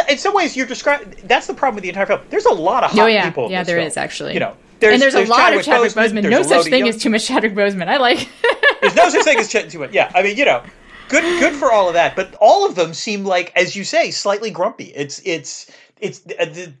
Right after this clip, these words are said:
Speaker 1: it's a weird thing about
Speaker 2: Green
Speaker 1: this film.
Speaker 2: screen and not eating enough. That is my, that is my
Speaker 1: Yeah,
Speaker 2: analysis.
Speaker 1: I tend to
Speaker 2: You know,
Speaker 1: agree.
Speaker 2: we have a lot of questions about this movie, clearly. Most of them
Speaker 1: <laughs>
Speaker 2: beginning
Speaker 1: Yes.
Speaker 2: why, but I have yes or no question, really.
Speaker 1: Oh,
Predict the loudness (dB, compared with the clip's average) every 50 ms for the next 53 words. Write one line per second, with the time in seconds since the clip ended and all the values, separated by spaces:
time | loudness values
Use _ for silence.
0 | _ _ _ -14 -10 -8 -8 -10 -10 -12 -16 -16 -16 -10 -6 -4 -2 -2 -2 -4
1 | -4 -4 -4 -2 -2 -2 -2 -2 0 0 2 0 2 0 -2 -4 -4 -4 -2 -2
2 | 0 0 0 -2 -2 -2 -2 0 0 0 0 -2 -4 -8 -8 -8 -8 -8 -8 -8
3 | -8 -8 -10 -12 -14 -18 -20 -20 _ -6 -4 -2 -2 -2 -2 -2 -2 -2 -2 -2
4 | -2 -4 -2 -2 -2 -2 -2 -4 -4 -4 -4 -4 -2 0 2 2 2 0 -2 -6
5 | -10 -10 -8 -8 -8 -6 -4 0 2 2 4 4 2 2 0 0 0 2 2 2
6 | 2 2 2 2 0 0 0 0 0 0 -4 -4 -4 -2 -2 -2 -2 -2 -4 -4
7 | -4 -2 -2 -2 -4 -4 -4 -6 -4 -4 -4 -4 -6 -6 -8 -12 -20 -20 -20 -8
8 | -4 -2 -2 -2 0 0 0 0 0 -2 -2 -2 0 0 0 0 -2 -2 -2 0
9 | 0 2 2 2 0 0 -2 -2 -4 -8 -6 _ 0 2 2 0 0 -2 0 0
10 | 0 0 -2 -4 -12 _ -20 -20 -18 -14 -8 -2 0 0 0 0 -2 -6 -6 -4
11 | -4 -2 -4 -4 -4 -4 -6 -6 -6 -8 -10 -10 -10 -14 -14 -14 _ _ _ _
12 | _ _ _ -8 -4 -4 -2 -2 -4 -6 -8 -10 -12 -12 -16 -18 -20 -20 -20 -20
13 | -20 _ _ -20 -4 -2 0 0